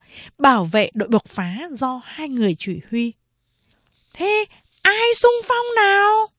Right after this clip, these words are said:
Chị Phán Đệ giơ cao cái kéo, còn dùng những ngón tay búp măng mở đóng kéo xoành xoạch như hàm con cá mập đang đói.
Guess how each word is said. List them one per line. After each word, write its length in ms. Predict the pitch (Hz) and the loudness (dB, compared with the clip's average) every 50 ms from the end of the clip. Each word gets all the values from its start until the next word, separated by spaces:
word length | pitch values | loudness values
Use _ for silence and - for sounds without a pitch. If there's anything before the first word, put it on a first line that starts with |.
| _ _ _ _ _ _ _ _ _ _ _ - | _ _ _ _ _ _ _ _ _ _ _ -8
Chị 200 | - 262 240 208 | -4 -4 -4 -4
Phán 300 | - - 208 190 208 262 | -4 -6 -6 -6 -4 -2
Đệ 260 | 285 269 226 175 - - _ _ _ _ _ | 0 0 0 0 -2 -6 _ _ _ _ _
giơ 340 | - 175 175 220 233 226 220 - - | -8 -4 0 2 4 4 2 0 -4
cao 160 | 233 220 208 | -8 -8 -8
cái 160 | - - 185 - - | -8 -8 -10 -8 -8
kéo, 300 | - 175 165 156 175 233 - _ _ _ - _ _ - | -8 -8 -8 -8 -10 -14 -16 _ _ _ -20 _ _ 0
còn 160 | 269 247 214 | 2 2 2
dùng 260 | 190 196 233 220 190 | 2 2 2 2 2
những 160 | 185 233 269 | 0 -2 -2
ngón 200 | 262 208 202 262 | -4 -6 -6 -6
tay 180 | - - 285 269 | -6 -6 -6 -4
búp 200 | 247 330 - - | -4 -6 -6 -8
măng 300 | 294 269 269 269 269 240 220 - | -8 -10 -10 -10 -10 -14 -10 -6
mở 300 | 196 202 214 202 185 165 | -2 0 0 0 0 -2
đóng 260 | 165 175 175 180 240 277 - | -4 -6 -6 -6 -6 -8 -8
kéo 200 | - 202 180 233 277 | -8 -6 -6 -6 -6
xoành 260 | - - 277 202 180 | -6 -8 -8 -6 -6
xoạch 300 | 160 - - - 220 175 - - - - - | -8 -10 -6 -6 -6 -6 -6 -10 -20 -12 -4
như 140 | 247 254 262 | 0 0 0
hàm 400 | 233 - - 226 214 196 160 156 | 0 -2 -4 -4 -2 -2 -4 -4
con 180 | - 220 226 | -8 -8 -8
cá 200 | 214 - 196 160 | -8 -8 -8 -6
mập 240 | 196 247 262 - _ | -4 -4 -4 -4 _
đang 280 | 208 196 220 214 208 190 | -4 -6 -6 -4 -4 -4
đói. 300 | 190 170 151 185 196 | -6 -6 -6 -10 -14